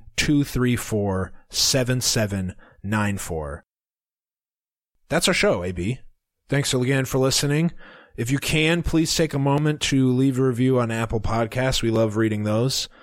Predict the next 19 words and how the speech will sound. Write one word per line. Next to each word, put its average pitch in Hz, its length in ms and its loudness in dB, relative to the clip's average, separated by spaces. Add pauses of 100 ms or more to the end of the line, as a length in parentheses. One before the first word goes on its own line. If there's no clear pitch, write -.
(280)
They 104 120 -2
help 117 300 0
other 117 240 2
people 117 400 0
discover 110 500 0
the 104 120 -2
pod, 104 320 -2
which 107 160 -2
is 101 100 -6
always 101 260 -4
good. 101 260 -4 (380)
We've 127 160 0
had 156 160 0
some 143 240 0
real, 151 500 4
uh, 147 280 4
good 165 200 0
ones 101 240 -2
lately. 82 380 -8